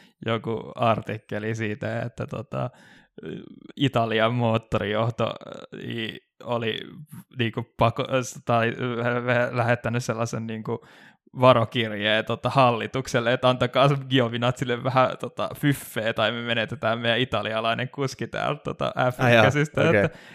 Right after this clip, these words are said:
Speaker 1: katsotaan, jos, tota, Italian hallitus matchaa sitten tämän kolmenkymmenen miljoonan summassa.
Speaker 2: Niin, no se, se jää nähtäväksi sitten.
Speaker 1: Ei, ei tietenkään tule tapahtumaan, mutta
Speaker 2: Niin.
Speaker 1: kuulosti hyvin huvittavalta.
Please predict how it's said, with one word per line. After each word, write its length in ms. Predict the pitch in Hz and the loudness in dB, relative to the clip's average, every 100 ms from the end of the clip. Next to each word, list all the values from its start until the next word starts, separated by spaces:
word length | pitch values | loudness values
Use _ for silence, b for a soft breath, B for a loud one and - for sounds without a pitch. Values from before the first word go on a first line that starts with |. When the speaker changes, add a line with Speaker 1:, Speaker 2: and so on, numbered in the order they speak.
| 139 | 0
Speaker 1:
katsotaan, 420 | 139 135 127 123 | 4 4 6 6
jos, 220 | 139 139 135 B B - - | 6 2 -4 B B -20 -12
tota, 200 | - 127 127 | -8 -4 0
Italian 440 | 139 131 123 123 | 2 2 4 6
hallitus 520 | 131 123 117 113 120 | 8 6 4 -2 -2
matchaa 520 | 135 120 127 - 110 117 | 2 4 2 0 -2 0
sitten 280 | 127 120 120 | -2 -2 -2
tämän 180 | 120 120 | -2 2
kolmenkymmenen 800 | 135 120 120 120 127 131 123 135 | 2 2 -2 0 0 0 0 0
miljoonan 480 | 127 131 131 143 135 | -2 0 2 4 4
summassa. 720 | - 143 135 - - - _ _ _ 180 B 185 B B B B - | 4 0 0 -4 -10 -14 _ _ _ -12 B -14 B B B B -2
Speaker 2:
Niin, 540 | 117 131 123 135 131 | 6 8 10 8 6
no 180 | 120 120 | 2 0
se, 320 | 113 123 117 | 0 2 2
se 240 | 107 - 127 | 2 4 6
jää 200 | 101 92 | 6 6
nähtäväksi 500 | 95 98 87 85 - | 4 2 -2 -6 -6
sitten. 260 | 95 113 107 | -4 0 0
Speaker 1:
Ei, 160 | 82 - | -2 -4
ei 280 | 120 101 98 _ | -6 -4 -10 _
tietenkään 420 | - 80 92 78 | -14 -12 -10 -10
tule 100 | - - | -10 -8
tapahtumaan, 840 | 92 90 90 117 - 62 - - | -6 -4 -4 -6 -8 -10 -10 -10
mutta 260 | 71 - - | -12 -10 -4
Speaker 2:
Niin. 360 | 107 104 104 101 | 2 4 2 0
Speaker 1:
kuulosti 440 | 135 117 104 127 | 0 2 0 -2
hyvin 300 | 196 117 110 | -2 -4 -6
huvittavalta. 840 | 113 113 - - - - - - | -6 -8 -8 -8 -8 -8 -10 -12